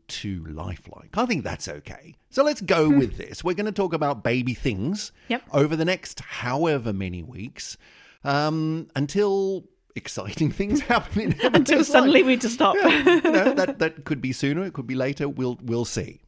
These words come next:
Speaker 1: But today we were gonna start with, well, Emily, what? Where are we starting this, this baby journey through the universe?
Speaker 2: Well, I think it, you gotta go all the way back to the very beginning, right?
Speaker 1: Right.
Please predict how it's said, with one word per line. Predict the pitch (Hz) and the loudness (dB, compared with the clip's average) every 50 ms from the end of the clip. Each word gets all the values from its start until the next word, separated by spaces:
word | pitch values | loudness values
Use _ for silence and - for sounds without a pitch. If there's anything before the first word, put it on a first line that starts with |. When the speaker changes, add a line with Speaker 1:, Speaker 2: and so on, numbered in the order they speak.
| - 110 | -8 -2
Speaker 1:
But | - 131 135 - - | 0 0 0 0 -2
today | - 151 143 135 - 240 240 220 202 190 202 202 160 | -2 -2 2 4 4 4 4 4 2 0 -2 -4 -6
we | - - 151 175 180 | -8 -6 -4 -2 0
were | 180 175 165 | 2 0 0
gonna | 147 180 170 165 165 165 | 0 0 -2 0 0 -2
start | 160 - - - - - - 180 160 165 175 180 156 - 143 | -4 -6 -8 -12 -12 -6 -4 -2 -2 -2 -2 -6 -6 -6 -2
with, | 156 170 170 170 156 - - - - - | 0 0 0 0 0 -4 -8 -12 -6 -2
well, | 269 277 247 143 - | 0 0 0 0 0
Emily, | - 220 233 196 117 92 90 92 107 - | -2 -2 -2 -2 -2 -4 -6 -10 -12 -8
what? | 185 233 254 - - - - - - _ | -6 -4 -4 -4 -6 -8 -14 -20 -20 _
Where | - 190 220 233 247 | -8 -4 -2 0 0
are | 240 | 0
we | 220 214 | 0 -2
starting | - - - 185 175 180 190 - 190 165 131 110 | -6 -6 -6 -6 -6 -6 -6 -4 -2 -2 0 0
this, | 104 101 - - | -2 -2 -4 -6
this | - - 113 98 90 | -6 -4 -4 -4 -6
baby | 92 92 - 117 113 113 104 104 104 98 | -4 0 0 2 2 0 0 -2 -4 -4
journey | 92 107 101 95 90 87 85 | -2 -2 -2 -2 -2 -4 -6
through | 80 - - 110 98 90 | -8 -8 -6 -4 -4 -4
the | 85 90 | -6 -6
universe? | 92 90 85 87 82 85 78 76 80 - - _ _ _ - | -8 -8 -8 -8 -10 -10 -12 -12 -14 -16 -20 _ _ _ -10
Speaker 2:
Well, | 285 294 330 | -6 -4 -4
I | 349 | -4
think | 349 403 415 392 | -6 -6 -6 -6
it, | 381 - - | -6 -4 -4
you | 262 240 | -4 -2
gotta | 247 233 220 | -2 -2 -2
go | - 214 190 - | 0 0 -2 -2
all | - 214 240 247 214 | 0 2 2 2 2
the | 208 | 2
way | 202 170 170 | 0 -2 -2
back | - 180 160 - - | -2 -4 -6 -6 -6
to | - 185 | -6 -6
the | 180 | -4
very | 175 - 175 160 170 | -4 -2 -4 -4 -4
beginning, | 175 196 185 - 320 294 - - 156 170 170 | -6 -6 -4 -4 -2 -2 -4 -6 -8 -12 -12
right? | 175 - - - | -8 -4 -4 -4
Speaker 1:
Right. | 71 65 78 123 147 | -4 -4 -6 -6 -8